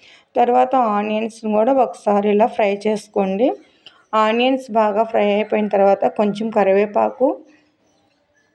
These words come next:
ఇంకా నాలుగైదు పచ్చిమిర్చిని కట్ చేసి వేసుకోండి. ఆనియన్స్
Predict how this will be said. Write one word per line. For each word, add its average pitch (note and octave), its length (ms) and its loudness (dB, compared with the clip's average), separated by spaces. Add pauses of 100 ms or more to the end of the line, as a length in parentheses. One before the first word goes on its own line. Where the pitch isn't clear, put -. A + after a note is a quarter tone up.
(260)
ఇంకా B3 240 4
నాలుగైదు G#3+ 640 0
పచ్చిమిర్చిని A3 600 -2
కట్ G#3+ 180 -2
చేసి A3+ 320 -2
వేసుకోండి. G#3+ 720 -2 (4000)
ఆనియన్స్ A3+ 540 2